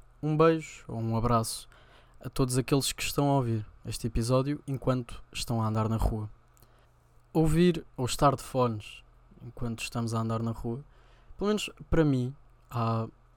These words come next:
vou dizer há bastante tempo, era, era uma coisa que me atrofiava um bocado, porque estava sempre naquela coisa de, pá, tenho que ouvir também o que está a passar à minha volta. Mas hoje em dia já não é bem assim.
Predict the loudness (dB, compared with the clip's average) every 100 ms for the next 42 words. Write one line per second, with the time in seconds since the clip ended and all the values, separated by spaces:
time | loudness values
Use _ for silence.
0 | _ -8 -2 0 2 2 0 -2 -2 -4
1 | -4 -6 -6 -10 -10 -6 -6 -4 -2 -2
2 | -2 -2 -2 -4 -2 2 2 2 -2 -2
3 | -2 -4 _ _ _ _ _ _ -2 -2
4 | 0 2 2 2 0 0 2 0 0 -2
5 | 0 -4 -2 -2 -2 -2 -6 -12 -20 -20
6 | -8 -4 0 2 6 6 6 6 6 6
7 | 6 4 0 -6 -20 -14 -8 -6 -6 -10
8 | -8 2 6 6 6 2 2 4 4 2
9 | 2 -2 -20 -20 _ _ -20 -20 -20 -20
10 | -20 -18 -10 -4 0 0 2 2 4 4
11 | 4 2 0 0 0 0 -2 -2 -4